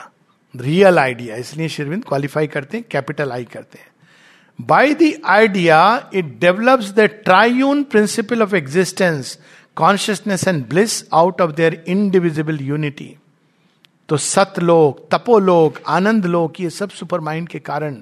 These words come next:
प्रकट होने लगते हैं। Not arriving like the mind from the three to the one, but manifesting the three out of the one। फिर इसी पेज पर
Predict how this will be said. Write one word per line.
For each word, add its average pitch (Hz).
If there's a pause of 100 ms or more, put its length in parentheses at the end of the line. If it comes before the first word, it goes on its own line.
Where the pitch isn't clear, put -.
(720)
प्रकट 143
होने 156
लगते 135
हैं। 104 (920)
Not 269
arriving 269
like 240
the 208
mind 220
from 214
the 208 (120)
three 269
to 233
the 180
one, 170
but 147 (160)
manifesting 196
the 160
three 190 (140)
out 170
of 143
the 127
one। 123 (2250)
फिर 185 (480)
इसी 180
पेज 160
पर -